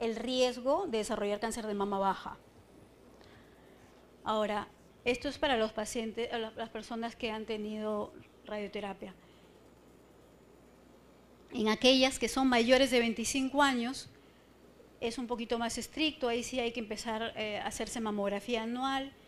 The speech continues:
y si es necesario resonancia magnética, un examen físico por un médico especializado cada seis a doce meses, o sea, una o dos veces al año, e igual, eh, como les había dicho anteriormente,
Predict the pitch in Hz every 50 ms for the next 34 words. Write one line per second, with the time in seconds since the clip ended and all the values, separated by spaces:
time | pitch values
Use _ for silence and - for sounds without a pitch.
0 | - - - - 214 - - 240 233 233 226 - 233 214 - 226 214 220 214 208
1 | 208 214 - - 214 214 214 214 214 220 214 208 214 220 233 254 269 262 220 262
2 | 240 - - 233 220 220 226 233 226 226 - 240 233 233 226 226 226 - 262 240
3 | - 262 240 - 226 202 202 208 208 220 226 220 226 226 233 226 233 220 - -
4 | 226 220 - 220 208 208 214 214 - 254 233 226 220 226 - - - - - -
5 | - - 226 214 214 220 214 - 254 226 226 233 226 - - - - - - -
6 | 208 202 196 - 226 226 240 262 262 254 254 208 - 214 208 - - 269 277 262
7 | 254 226 220 220 214 202 214 214 - 240 - 254 254 262 269 269 262 254 277 302
8 | - - - - - - - - - - 240 247 254 247 233 220 220 208 202 208
9 | 214 - - - - - - - - - - - - - - 220 220 214 214 208
10 | 202 202 - - - - - - - - - - 214 214 214 214 208 208 208 -
11 | 247 226 240 233 226 226 220 - 247 220 226 220 214 220 220 226 226 220 220 233
12 | 226 -